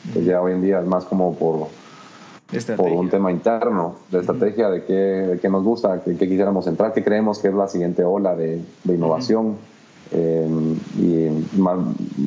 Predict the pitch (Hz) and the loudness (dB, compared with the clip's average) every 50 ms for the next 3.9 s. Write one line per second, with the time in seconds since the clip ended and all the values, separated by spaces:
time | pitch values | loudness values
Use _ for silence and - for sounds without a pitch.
0 | - - - - 92 95 95 98 - - - - 95 - - - - 90 90 90 | 0 0 0 0 0 0 0 -2 -4 -6 -8 -6 -6 -6 -6 -6 -4 0 0 0
1 | 82 82 82 82 82 98 95 101 101 101 95 92 101 107 101 92 87 92 92 90 | 2 2 0 0 0 0 0 0 2 2 0 0 0 0 0 0 -2 -2 -2 -2
2 | - 95 90 85 98 95 98 113 143 131 110 92 - - 87 85 80 80 - - | 0 0 0 0 0 0 0 0 0 0 -2 -2 -2 -2 0 -2 -2 -2 -2 0
3 | 98 95 95 92 - - - 98 82 76 80 - - 95 90 87 82 | 0 0 0 0 0 -2 -2 -2 -2 -2 -4 -4 -4 -2 -2 -4 -6